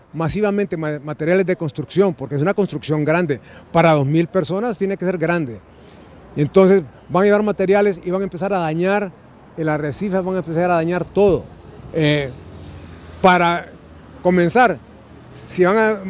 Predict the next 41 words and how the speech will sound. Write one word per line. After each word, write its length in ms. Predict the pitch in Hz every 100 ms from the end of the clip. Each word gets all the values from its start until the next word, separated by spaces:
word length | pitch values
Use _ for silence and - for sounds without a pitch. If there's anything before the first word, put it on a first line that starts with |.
| 190 185 180
el 80 | 180
manejo 380 | 175 214 233 208
de, 240 | 185 196
de 160 | 156 165
desechos 400 | 160 220 233 208
sólidos 440 | 214 185 202 180 - - -
tendría 340 | 180 180 190 220
que 280 | 220 202 196
estar 380 | 156 214 214 - - - - - - -
en 220 | 190 180
funcionamiento 680 | 175 160 170 170 208 247 214
antes 320 | 190 226 294
de 120 | 226 -
que 80 |
empiecen, 440 | 156 - 202 226 190
porque 300 | 160 131 147
si 140 | 160
no, 260 | 165 247 123 - - -
todos 160 | 208 247
los 120 | 202
desechos 360 | 190 214 208
sólidos 340 | 139 185 208 147
que 80 | 160
van 160 | 165
a 40 | 175
pas-, 320 | 170 135 151
a 80 | 143
pasar 300 | 143 156 175
de 100 | 156
ahí 220 | 180 185 - -
van 180 | 160 175
a 80 | 196
ser 300 | 170 190 196 - -
tirados 460 | 185 160 151 165 190
al 160 | 214 175
mar. 280 | 208 202 - -
No 140 | 156 208
nos 140 | 220
equivoquemos 600 | 190 196 160 180 190 165
en 140 | 175 202
eso. 240 | 165